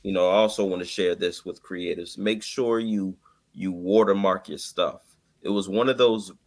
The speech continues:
rare occasions where I just happened to forget to watermark my meme, and that was the one that Royce the five nine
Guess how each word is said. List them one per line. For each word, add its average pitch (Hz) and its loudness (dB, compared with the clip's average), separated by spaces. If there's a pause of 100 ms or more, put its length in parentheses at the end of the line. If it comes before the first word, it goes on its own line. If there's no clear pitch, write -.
(120)
rare 113 4
occasions 110 -2
where 98 2
I 110 4
just 101 -8
happened 104 -2
to 92 -10
forget 95 -8
to 98 -10
watermark 95 0
my 95 -2
meme, 113 -4 (380)
and 90 -4
that 104 2
was 101 -2
the 104 2
one 95 0
that 82 -2
Royce 92 -2
the - -10
five 87 0
nine 87 -2